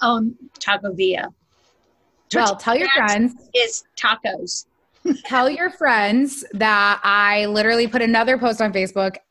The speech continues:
Speaker 2: for a
Speaker 1: <laughs>
Speaker 2: friend asking about if it was possible to ship <laughs> Taco Villa to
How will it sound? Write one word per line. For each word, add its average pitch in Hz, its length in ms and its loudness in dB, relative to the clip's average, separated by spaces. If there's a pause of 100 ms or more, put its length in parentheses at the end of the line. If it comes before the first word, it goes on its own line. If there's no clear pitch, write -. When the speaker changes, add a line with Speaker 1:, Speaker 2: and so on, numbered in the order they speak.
Speaker 2:
for 233 100 0
a 202 160 2 (100)
Speaker 1:
<laughs> 233 60 -6
Speaker 2:
friend 208 420 -2 (480)
asking 254 800 2
about 214 600 0 (100)
if 247 160 0
it 240 100 2
was 220 140 -4
possible 240 400 -2
to 233 80 0
ship 254 240 -2
<laughs> - 20 -10
Taco 277 120 -4 (260)
Villa 508 760 2
to 539 120 0